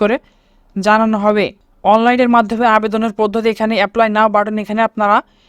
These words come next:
ভিজিট করবেন ডাব্লিউ ডাব্লিউ ডাব্লিউ ডট জয়েন নেভি ডট মেইল বিডি। এই ওয়েবসাইটের মাধ্যমে আবেদন করতে হবে। আবেদন ফি বাবদ আপনাদের সাতশো টাকা খ-, তো শেষ সময় যেন অপেক্ষা না করে হাতে যথেষ্ট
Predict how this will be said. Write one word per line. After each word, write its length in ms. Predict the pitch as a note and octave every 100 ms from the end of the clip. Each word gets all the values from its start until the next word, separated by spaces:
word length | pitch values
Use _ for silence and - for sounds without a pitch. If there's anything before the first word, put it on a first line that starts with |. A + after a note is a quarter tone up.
| _ _ -
ভিজিট 320 | G#3+ A3 A#3+ -
করবেন 260 | A#3+ A#3 A3+ G#3
ডাব্লিউ 240 | G#3 A3+ A3+
ডাব্লিউ 200 | A3 G#3
ডাব্লিউ 0 |
ডট 200 | A3 G#3+ - F3+ F#3 E3+
জয়েন 300 | F#3 G#3+ A#3 A#3+ F#3+
নেভি 340 | F#3 G#3+ G3+ G#3 F#3 F#3+ F#3+ F#3+ - - _ _ _ _ _ _ F#3+ G3+ G#3+ D4+ - _ _ _ _ _ -
ডট 240 | G#3 A3 G#3+ G3+
মেইল 180 | G#3+ A3+
বিডি। 180 | A3 G#3 - G#3+
এই 80 | G#3+
ওয়েবসাইটের 400 | G#3+ G3+ A3+ A3+ A3
মাধ্যমে 280 | G#3 A3+ - G3+
আবেদন 260 | G#3 A3 A3+ A3+
করতে 200 | A3+ A3+
হবে। 160 | G#3 A3+ D#4+ _ _ _ _ -
আবেদন 360 | A3+ A#3 B3+ C4+
ফি 100 | C4 A#3+
বাবদ 200 | A#3 A#3+ A3
আপনাদের 220 | G#3+ A3 -
সাতশো 360 | A3+ A3 - A#3
টাকা 160 | A3 G#3 A#3
খ-, 140 | - - -
তো 60 | A3 -
শেষ 140 | A#3+ -
সময় 220 | A#3 A#3+ A3+
যেন 120 | A#3 A3+
অপেক্ষা 260 | A#3+ - A#3+
না 60 | A3+ A3
করে 140 | A3 A#3+
হাতে 200 | G3+ G#3 A3+ - _ _ _ _ _ -
যথেষ্ট 340 | G3+ A3+ -